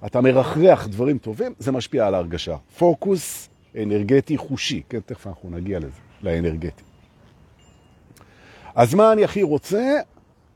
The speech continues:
שיהיה לי טוב עכשיו, נכון? מה זיכרון? כינרת. למה כינרת? פוקוס אנרגטי. כל המערכות מתפקסות על מה שטוב עכשיו, על זיכרונות טובים, כינרת, בראש בראשונה,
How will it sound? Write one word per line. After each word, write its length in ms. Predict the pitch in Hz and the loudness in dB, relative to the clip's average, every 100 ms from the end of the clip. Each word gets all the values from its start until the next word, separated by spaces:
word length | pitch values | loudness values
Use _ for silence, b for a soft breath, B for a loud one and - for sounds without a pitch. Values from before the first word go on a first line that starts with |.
| _ _ _ _ - _ - | _ _ _ _ -20 _ -12
שיהיה 220 | - 151 | 2 4
לי 80 | 147 | 4
טוב 180 | 147 | 2
עכשיו, 300 | 120 - 92 67 b b b - | -2 -2 -2 -4 b b b -14
נכון? 280 | 101 165 | 0 2
מה 120 | 175 202 | 4 2
זיכרון? 500 | 165 151 175 202 226 _ - | 2 4 6 6 2 _ -6
כינרת. 520 | 131 147 135 85 73 - | 0 4 4 2 -6 -6
למה 200 | 135 156 | -6 -4
כינרת? 520 | - 156 180 220 - | -2 -2 2 2 2
פוקוס 340 | - 151 135 | -2 -4 -4
אנרגטי. 500 | 135 107 92 90 - - _ | -2 -2 -2 -6 -8 -20 _
כל 180 | - 160 | -4 0
המערכות 680 | 160 143 131 - 143 160 202 - b b b - | 2 2 0 -2 -2 -2 -4 -10 b b b -14
מתפקסות 640 | 107 - 107 - 175 190 | -14 -8 -10 2 2 2
על 80 | 131 | 0
מה 120 | 139 | 0
שטוב 500 | - 120 - 160 156 | -2 -4 0 2 2
עכשיו, 380 | - - 92 82 - | -4 -2 0 0 -4
על 100 | 104 | -6
זיכרונות 760 | 87 92 - 107 107 120 113 - | -6 -8 -2 0 2 2 0 -8
טובים, 520 | - 120 117 151 175 175 _ _ _ | -6 -2 2 2 2 -2 _ _ _
כינרת, 640 | - 85 82 92 98 147 - _ 87 | -12 -6 0 2 4 2 0 _ -8
בראש 440 | 92 82 101 95 | -6 -4 -4 -4
בראשונה, 580 | - 90 85 101 92 127 | -6 -4 -4 -6 -6 -6